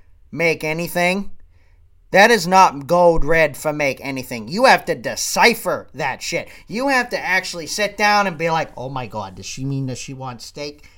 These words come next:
and potatoes? Oh my God, does that mean that she wants chicken and mac and cheese?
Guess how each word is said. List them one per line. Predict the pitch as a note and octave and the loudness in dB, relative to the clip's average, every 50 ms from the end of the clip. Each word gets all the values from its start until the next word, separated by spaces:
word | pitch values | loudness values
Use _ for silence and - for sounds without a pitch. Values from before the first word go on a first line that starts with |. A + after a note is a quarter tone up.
| _ _ | _ _
and | - C#3+ D3+ C#3+ C#3+ | -16 -16 -16 -16 -18
potatoes? | - D#3+ - - - D#3+ D3 D3 B2+ G#2+ G#2+ G#2 G#2+ C#3+ | -18 -18 -16 -12 -10 -10 -8 -8 -8 -10 -12 -14 -14 -10
Oh | C3+ F3 E3+ | -8 -8 -6
my | D#3+ D#3+ D#3+ | -4 -6 -6
God, | C#3+ D3+ D3+ C3+ B2 A#2+ | -4 -4 -4 -4 -4 -6
does | A2+ B2 A#2+ | -10 -12 -10
that | D3 D#3 E3+ F3 | -8 -8 -8 -6
mean | F3 F3 E3+ | -8 -8 -8
that | E3 D#3+ | -8 -10
she | - - E3+ | -10 -12 -10
wants | D#3+ D#3 D3 D3 - | -10 -10 -10 -10 -12
chicken | - - - F3 E3 - F3+ F3+ F#3 F#3 | -14 -14 -12 -14 -12 -12 -14 -14 -14 -14
and | - F#3+ E3 | -16 -16 -12
mac | D#3 D#3+ E3 D#3 - | -10 -10 -10 -10 -12
and | E3+ C#3+ | -16 -18
cheese? | - - D3+ C#3+ C3+ C3 B2+ - | -16 -14 -14 -14 -12 -14 -16 -18